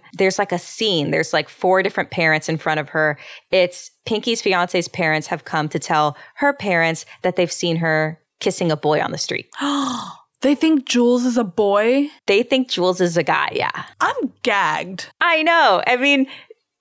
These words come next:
Speaker 1: Keira Knightley is pulling, like, a Leonardo DiCaprio fit this whole movie. So, like, it's not unheard of, but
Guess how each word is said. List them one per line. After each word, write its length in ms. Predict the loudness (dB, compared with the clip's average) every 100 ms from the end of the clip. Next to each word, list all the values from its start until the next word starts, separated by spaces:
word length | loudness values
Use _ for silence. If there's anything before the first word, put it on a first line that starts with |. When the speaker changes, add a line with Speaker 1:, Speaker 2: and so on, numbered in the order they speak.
| _ _
Speaker 1:
Keira 240 | 0 4 4
Knightley 400 | 4 4 2 4
is 280 | 2 2 -4
pulling, 400 | 2 4 4 4
like, 240 | 0 0
a 80 | 0
Leonardo 480 | 2 2 2 0 -2
DiCaprio 640 | -2 -2 0 0 0 0
fit 360 | 0 -2 0 -6
this 180 | -6
whole 180 | -2 -2
movie. 340 | 0 -2 -2 -4
So, 200 | 0 2
like, 280 | 0 -4 _ _ _ _ _ -2
it's 260 | -2 0
not 460 | 0 2 2 2 -2 _ _ _ _ _ _ _ _ _ _
unheard 580 | 0 0 0 -2 0 2
of, 300 | 2 0 -4 0
but 220 | 0